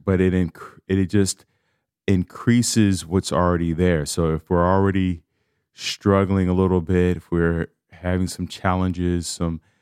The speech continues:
anxiety, some depression, uh,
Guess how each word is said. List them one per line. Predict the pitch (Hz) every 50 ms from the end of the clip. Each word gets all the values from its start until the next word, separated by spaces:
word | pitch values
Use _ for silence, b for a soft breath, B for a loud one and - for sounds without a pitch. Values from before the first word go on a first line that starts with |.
| _ _ _ -
anxiety, | 92 90 87 80 76 87 87 87 87 87 90 90 87 90 87 87 87 85
some | - - - 87 85
depression, | 82 82 - _ _ - 92 90 85 - - - 95 90 87 87 85 80 - _ _ _ _ _ _ _ _ _ _ _
uh, | - 85 85 82 82 80 82 82 80 80 78